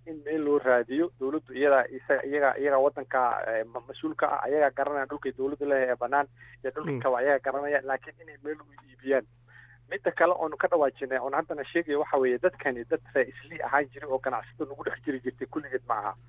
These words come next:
Speaker 2: Waa
Speaker 1: Waa
Speaker 2: gartay.
Speaker 1: dad kolkii hore laga soo buriyey meelahan kale sida magaalada downtown-ka ay ku iibsan jireen, waa laga soo buriyey. Ka-, waxaa kaloo ku iibsan jireen meelaha xaafad noo dhow oo la dhaho Ngara,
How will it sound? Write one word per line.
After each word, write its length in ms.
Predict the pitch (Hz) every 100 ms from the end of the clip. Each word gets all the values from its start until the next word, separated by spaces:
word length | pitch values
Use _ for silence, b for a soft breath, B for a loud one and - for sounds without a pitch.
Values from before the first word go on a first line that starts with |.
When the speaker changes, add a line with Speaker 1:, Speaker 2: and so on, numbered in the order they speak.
| B B -
Speaker 2:
Waa 120 | 156
Speaker 1:
Waa 0 | 127 131
Speaker 2:
gartay. 180 | 170 175
Speaker 1:
dad 60 | _
kolkii 360 | - 175 - 165
hore 280 | 135 131 135
laga 180 | 135 151 -
soo 120 | 143 -
buriyey 400 | 131 135 151 131
meelahan 360 | 127 139 135 127
kale 280 | - 123 123 -
sida 360 | 139 131 120 120
magaalada 360 | 127 139 135
downtown-ka 480 | 143 143 - 139 -
ay 80 | 120
ku 160 | 147
iibsan 240 | 123 - 131
jireen, 240 | 127 139 135 B B B
waa 100 | 117
laga 180 | 135 131
soo 100 | 139
buriyey. 400 | 127 123 135 143 -
Ka-, 100 | 131
waxaa 260 | 123 - -
kaloo 160 | 143 135
ku 100 | 139
iibsan 240 | - 131 -
jireen 240 | 123 123 123
meelaha 260 | 139 135
xaafad 280 | 123 120 139 -
noo 100 | 139
dhow 140 | 135 135
oo 100 | 131
la 40 | 120
dhaho 160 | 113 107
Ngara, 320 | 135 135